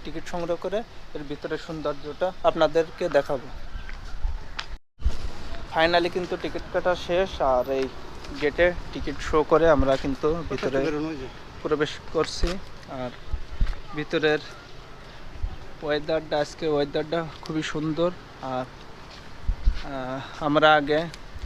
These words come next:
Speaker 1: বাম সাইড দিয়ে ঢুকবো, আসলে এখানে কি কি আছে সেটাই আপনাদেরকে দেখাবো।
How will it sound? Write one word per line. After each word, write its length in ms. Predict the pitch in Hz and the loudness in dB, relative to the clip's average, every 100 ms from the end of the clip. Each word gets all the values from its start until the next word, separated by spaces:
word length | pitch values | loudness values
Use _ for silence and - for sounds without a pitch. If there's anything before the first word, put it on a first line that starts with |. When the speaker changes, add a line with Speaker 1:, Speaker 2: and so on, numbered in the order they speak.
| - | 6
Speaker 1:
বাম 240 | 151 151 | 6 6
সাইড 240 | 143 170 156 151 | 2 2 2 2
দিয়ে 140 | 160 | 2
ঢুকবো, 400 | 160 151 143 156 | 2 0 -2 0
আসলে 380 | 147 - 156 175 - | 0 0 -2 0 0
এখানে 320 | 135 151 143 | 0 0 0
কি 160 | - 139 | -2 -2
কি 140 | 151 143 | 2 4
আছে 280 | 135 - 165 - - - - - - - - - | 4 2 -2 -2 -6 -6 -8 -6 -2 -2 0 0
সেটাই 320 | 147 156 156 | 4 6 6
আপনাদেরকে 560 | 156 160 151 151 - 147 | 6 4 2 2 2 2
দেখাবো। 460 | 135 - 151 175 | 2 0 -2 -2